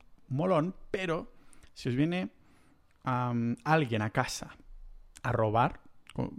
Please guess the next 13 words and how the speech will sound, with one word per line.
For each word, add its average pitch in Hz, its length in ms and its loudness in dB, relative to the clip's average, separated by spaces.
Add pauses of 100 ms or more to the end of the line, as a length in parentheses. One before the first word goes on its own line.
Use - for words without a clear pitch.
y 120 180 -4
vienen 123 400 6
encima 117 480 2
equipados 123 500 4
porque 110 240 -2
saben 127 440 2
que - 80 -6
estáis 127 320 2
de 120 80 2
vacaciones, 117 580 0
lo 104 140 -2
que 113 80 -2
sea, 131 340 0